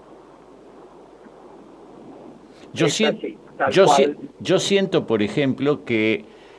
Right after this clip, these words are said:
Speaker 1: eh, leer un texto y después musicalizarlo debe generarte que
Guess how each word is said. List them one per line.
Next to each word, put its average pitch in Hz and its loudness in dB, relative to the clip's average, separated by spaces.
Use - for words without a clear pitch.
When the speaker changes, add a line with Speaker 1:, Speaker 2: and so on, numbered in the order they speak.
Speaker 1:
eh, 107 0
leer 151 2
un 196 0
texto 123 -2
y 113 0
después 139 0
musicalizarlo 117 0
debe 156 4
generarte 143 -2
que 135 0